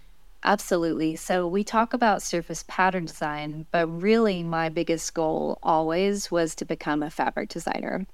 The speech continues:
I don't know that I even knew the language of surface design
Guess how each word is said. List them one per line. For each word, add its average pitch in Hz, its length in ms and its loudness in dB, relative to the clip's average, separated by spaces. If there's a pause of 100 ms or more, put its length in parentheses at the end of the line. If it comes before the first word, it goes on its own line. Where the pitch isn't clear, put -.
I 180 140 4
don't 185 220 2
know 165 200 2
that 160 120 2
I 160 100 4
even 156 360 2
knew 156 180 4
the 147 120 -2
language 127 440 0
of - 160 -2
surface - 580 -4
design 139 680 0